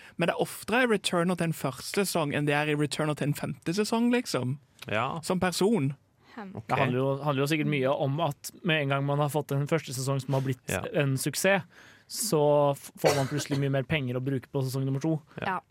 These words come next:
Speaker 4: Eh,
Speaker 2: Klart.
Speaker 4: da får man tid til å gjøre det litt mer ordentlig.
Speaker 2: Ja.
Speaker 1: Jeg, jeg sier meg litt uenig, for jeg synes ofte, men det kommer litt an på serien da, men de serier som jeg foretrekker er sånn type, sånn miniserie da, sånn type,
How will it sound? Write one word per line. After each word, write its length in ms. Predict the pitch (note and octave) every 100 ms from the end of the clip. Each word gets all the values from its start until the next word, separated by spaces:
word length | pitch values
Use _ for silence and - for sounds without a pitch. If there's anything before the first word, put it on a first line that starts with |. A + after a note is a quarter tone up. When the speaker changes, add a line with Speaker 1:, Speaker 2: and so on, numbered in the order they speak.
| -
Speaker 4:
Eh, 300 | A#2 A#2+ A#2+
Speaker 2:
Klart. 480 | A#2 A#2 A2 B2 C3 C3+
Speaker 4:
da 80 | B2+
får 160 | C#3
man 140 | C3+ B2+
tid 140 | C3+
til 100 | A#2
å 120 | C3 C3
gjøre 300 | C3 A#2+ A2
det 80 | A2+
litt 180 | B2 C3
mer 200 | B2+ -
ordentlig. 300 | B2+ - - -
Speaker 2:
Ja. 120 | B2+ C#3 C#3+ - - -
Speaker 1:
Jeg, 380 | G2 - F#2 - D3
jeg 100 | D3+
sier 160 | A3+
meg 80 | F4
litt 240 | B3+ G#3 F#3
uenig, 240 | G#3+ A#3
for 80 | G3+
jeg 80 | A#3
synes 100 | A3+ -
ofte, 320 | D#3 - -
men 80 | F#3
det 80 | G3
kommer 220 | G3 F3
litt 80 | E3
an 120 | D#3+ D#3+
på 60 |
serien 320 | - E3+ F#3+ F#3
da, 80 | D#3
men 220 | D#3+ D#3+ - D#3
de 80 | E3+
serier 240 | E3+ E3+ D#3+
som 80 | F3+
jeg 80 | G#3+
foretrekker 480 | A#3 A3 G3 E3+ D#3+
er 80 |
sånn 160 | D#3 E3
type, 380 | D#3+ D3 D3 C#3+ C#3 - -
sånn 160 | D3 C#3+
miniserie 720 | D#3+ F3+ F#3+ - F3 E3+ D#3
da, 60 | C#3
sånn 160 | D3
type, 240 | C#3+ C3+